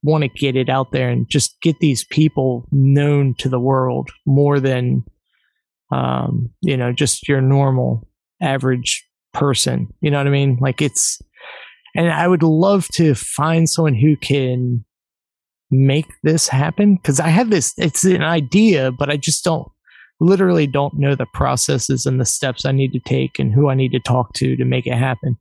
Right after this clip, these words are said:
And I'm in contact with a lot of these people that are, you know, disabled, that have gone through some kind of trauma in their life and gotten back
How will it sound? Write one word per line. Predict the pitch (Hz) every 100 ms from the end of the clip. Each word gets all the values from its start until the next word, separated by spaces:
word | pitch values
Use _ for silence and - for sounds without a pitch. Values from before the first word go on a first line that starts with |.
| _ - - -
And | 170
I'm | 202
in | 233 -
contact | - 180 196 139 135
with | 135 135
a |
lot | 135 139
of | 131
these | 123 117
people | - 165 143 135
that | 127
are, | 127 117 - _
you | 165
know, | 131 120 -
disabled, | 156 139 143 143 135 135 127
that | 131
have | 127
gone | - 147 147
through | - 156 143
some | 127 - 180
kind | 170 160
of | 135
trauma | - 156 143 139
in | 135
their | 135
life | 135 143 139 -
and | 139 131 127 - - - _ -
gotten | 156 - 151 139
back | 127 143 135 -